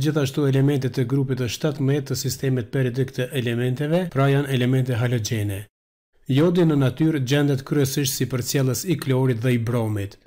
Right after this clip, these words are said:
Jodi është i përhapur në sasi shumë të vogla, për shembull në ujërat minerale, ajër, bim, minerale, në organizmin e njeriut, në ujë të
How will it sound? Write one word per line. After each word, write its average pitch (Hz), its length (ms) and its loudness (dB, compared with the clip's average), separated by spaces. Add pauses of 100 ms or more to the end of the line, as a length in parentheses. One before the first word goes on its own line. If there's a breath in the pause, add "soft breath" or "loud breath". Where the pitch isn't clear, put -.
Jodi 165 400 4
është 165 220 2
i 135 100 -4
përhapur 147 400 0
në 139 160 0
sasi 135 320 -2
shumë 180 320 -2
të 120 160 0
vogla, 147 400 -2
për 139 160 -4
shembull 143 320 0
në 131 160 -4
ujërat 131 340 0
minerale, 135 680 0
ajër, 135 340 2
bim, 131 460 0
minerale, 131 680 2 (180)
në 135 160 2
organizmin 135 400 2
e 117 160 0
njeriut, 156 480 2
në 135 200 4
ujë 131 180 2
të 113 80 -2